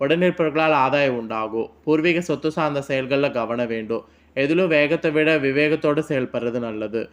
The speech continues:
செயல்பாடுகளை அனுபவ அறிவு வெளிப்படும். உடல் ஆரோக்கியத்துல கவனமாக இருக்கணும். அமைதியோடு இருக்க வேண்டிய நாளுங்க. அடுத்ததா கும்பராசி. பயணங்களால் அனுபவம் மேம்படும். ஆடம்பரமான செயல்கள்ல ஆர்வம் அதிகரிக்கும். சுபகாரிய முயற்சி நிறைவேறும்.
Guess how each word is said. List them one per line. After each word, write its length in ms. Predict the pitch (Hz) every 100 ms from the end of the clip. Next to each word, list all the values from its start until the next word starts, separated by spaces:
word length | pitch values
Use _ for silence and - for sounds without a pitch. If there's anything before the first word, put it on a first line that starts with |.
| _ _ -
செயல்பாடுகளை 640 | 156 165 175 165 151 156 147
அனுபவ 320 | 131 143 147
அறிவு 220 | 131 131
வெளிப்படும். 540 | 120 107 - 113 110 - _ -
உடல் 240 | 139 160 170
ஆரோக்கியத்துல 480 | 160 156 151 156 156
கவனமாக 600 | 165 143 139 143 139 147
இருக்கணும். 480 | 135 117 120 135 170 120
அமைதியோடு 420 | 123 131 139 135
இருக்க 240 | 127 113 113
வேண்டிய 300 | 113 113 113
நாளுங்க. 320 | 110 107 110 113 - - _ -
அடுத்ததா 400 | 135 131 131 131 131
கும்பராசி. 640 | 117 113 113 113 113 123 110 _ _ -
பயணங்களால் 580 | 151 170 180 180 170 143
அனுபவம் 380 | 143 156 156 127
மேம்படும். 500 | 117 110 110 113 - _ -
ஆடம்பரமான 580 | 143 156 175 170 170 170 175
செயல்கள்ல 380 | 165 156 156 156 135
ஆர்வம் 220 | 131 135
அதிகரிக்கும். 540 | 117 110 107 104 110 - _ _ 156
சுபகாரிய 520 | 151 160 165 165 156
முயற்சி 380 | 147 147 147 147
நிறைவேறும். 640 | 123 113 113 113 110